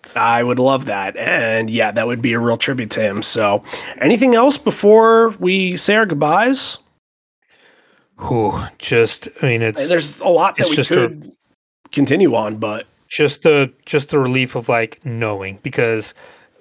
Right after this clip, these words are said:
Speaker 2: it's so many times we've gone back and forth, like, "Oh, there's been this rumor and there's been this rumor, and, oh, it's gonna happen, it's gonna happen." And now we can, we can leave all that behind us. We can focus on what's ahead. We've got,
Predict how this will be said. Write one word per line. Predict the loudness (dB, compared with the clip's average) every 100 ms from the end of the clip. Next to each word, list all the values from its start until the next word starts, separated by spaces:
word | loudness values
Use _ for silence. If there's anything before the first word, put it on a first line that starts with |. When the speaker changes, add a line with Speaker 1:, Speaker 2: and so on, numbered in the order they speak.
| -12
Speaker 2:
it's | -8 -6
so | -2 0
many | 0 -2 -2
times | -4 -4 -6
we've | -6
gone | -6 -2
back | -2 -4
and | -10
forth, | -4 -2 0 -2
like, | 0
"Oh, | 2 2
there's | 2 0
been | -2
this | -2 -4 -2
rumor | -4 -6
and | -4
there's | -6 -2
been | -2
this | -2 -2
rumor, | -4 0
and, |
oh, | 0 0
it's | -2
gonna | -2
happen, | 0 -2 -4 -10
it's | -8
gonna | -2
happen." | 0 0 -4 -8
And | -2
now | 0 2 0 -4 -20 -20 -20 -4
we | -4
can, | -2 -6 -6 -10
we | -8
can | -8 -4
leave | -2 2
all | 2
that | 2 0
behind | 0 0 0 0 0
us. | 0 -2 -12 -20 -16 -10
We | -8
can | -8
focus | 0 0 0 -4
on | -2 -2 -2
what's | -2
ahead. | -2 0 -2
We've | -6 -4
got, | -2 0 -2